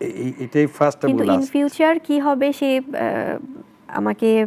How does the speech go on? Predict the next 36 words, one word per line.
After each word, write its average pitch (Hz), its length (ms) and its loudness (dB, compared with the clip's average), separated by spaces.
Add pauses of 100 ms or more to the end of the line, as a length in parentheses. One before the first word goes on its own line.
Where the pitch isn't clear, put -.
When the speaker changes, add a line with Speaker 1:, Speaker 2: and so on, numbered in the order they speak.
(140)
Speaker 2:
ওভাবেই 220 440 -2
করে, 285 200 0
সেটা 311 220 0
আসলে 277 240 -2
সময় 269 400 0
বলে 254 200 2
Speaker 1:
কিন্তু 254 80 0
Speaker 2:
দেবে। 254 40 0
Speaker 1:
তোমার 139 200 4
ইচ্ছা 131 280 -2
নাই? 90 160 -6 (320)
Speaker 2:
কিন্তু 269 460 2
আমার 226 280 2
কাছে 262 240 -2
মনে 254 180 0
হয় 269 140 0
যে 269 120 -2
তার 226 240 0
আগে 214 240 0
আমাদেরও 226 600 2 (180)
একটা 202 260 -6
কনভারসেশনের 202 680 -4
জায়গা 180 320 -4
আছে, - 260 -10 (180)
আমাদেরও 208 520 -4
একটা 208 240 -8
কথা 214 260 -8
বলার 113 240 -2
জায়গা 107 320 -6
আছে, - 280 -10 (840)
আহ, - 140 -4
সেটা 208 220 -2
পারিবারিকভাবে। 202 960 -2 (120)
এবং 208 520 -2 (400)
আমার 220 460 2 (280)
যেই 214 560 -2